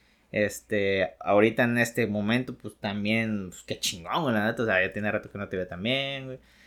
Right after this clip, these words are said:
Estamos grabando, güey, ya cenamos, güey, algo chido, güey, ya botaneamos, vimos Inuyasha, güey. Este, o sea, todo esto es un conjunto de, de emociones, güey.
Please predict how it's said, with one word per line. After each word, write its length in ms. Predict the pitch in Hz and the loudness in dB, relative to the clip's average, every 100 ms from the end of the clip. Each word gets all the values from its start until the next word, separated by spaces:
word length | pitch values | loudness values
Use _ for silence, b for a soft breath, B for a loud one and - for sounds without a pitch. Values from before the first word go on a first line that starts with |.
| b | b
Estamos 800 | - 101 - 107 104 95 87 82 92 | -8 -6 -4 -2 -2 -4 -4 -6 -6
grabando, 800 | 90 98 120 123 120 120 113 | -4 -2 0 2 0 0 0
güey, 120 | 110 107 | 0 0
ya 140 | 95 | -2
cenamos, 720 | - 87 95 107 113 117 110 104 | -4 -8 2 4 4 2 -2 -2
güey, 100 | 92 | 0
algo 220 | 92 87 | -2 -4
chido, 560 | 87 - 120 120 117 117 | -6 -2 0 2 2 2
güey, 200 | 113 98 | 0 0
ya 120 | 95 | -4
botaneamos, 680 | 95 90 85 92 117 113 104 | -6 -10 -6 -2 0 0 -4
vimos 300 | 92 90 - | -6 -10 -12
Inuyasha, 680 | 80 85 127 139 139 143 | -10 -2 0 0 -4 -8
güey. 160 | 135 135 b b b b b - | -8 -12 b b b b b -12
Este, 840 | 98 - _ 98 92 87 85 - 101 | -12 -12 _ -4 -4 -4 -8 -10 -8
o 120 | 98 | -6
sea, 300 | 117 107 107 | -2 0 2
todo 240 | 196 302 | 0 0
esto 240 | 392 - 349 | -4 -4 -4
es 100 | 233 | -2
un 120 | 196 | -4
conjunto 440 | 185 180 170 156 165 | -4 -4 -4 -4 2
de, 360 | 135 110 101 | 4 4 2
de 100 | 95 | -2
emociones, 500 | 92 95 90 156 175 190 | -4 -6 -6 -4 -4 -4
güey. 140 | 208 | -8